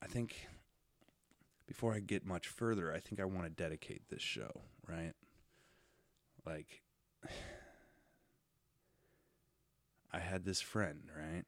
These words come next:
Sven. Now, Sven is no longer with us. Um,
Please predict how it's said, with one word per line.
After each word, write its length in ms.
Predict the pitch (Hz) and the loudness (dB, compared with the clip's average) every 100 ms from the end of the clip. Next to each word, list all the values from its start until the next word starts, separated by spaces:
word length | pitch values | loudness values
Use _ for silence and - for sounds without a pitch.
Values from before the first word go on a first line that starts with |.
| _ - | _ -4
Sven. 400 | - - 82 - - - - - _ _ _ _ _ _ - | -2 2 0 -2 -14 -20 -20 -20 _ _ _ _ _ _ -2
Now, 80 | |
Sven 340 | - - 95 87 | 0 4 4 4
is 160 | 85 | 4
no 140 | 87 82 | 2 2
longer 320 | 82 82 78 | 2 0 0
with 200 | 78 69 | -2 -2
us. 340 | 60 - - - 76 | -4 -2 -2 -4 -8
Um, 420 | 76 73 - | -8 -8 -10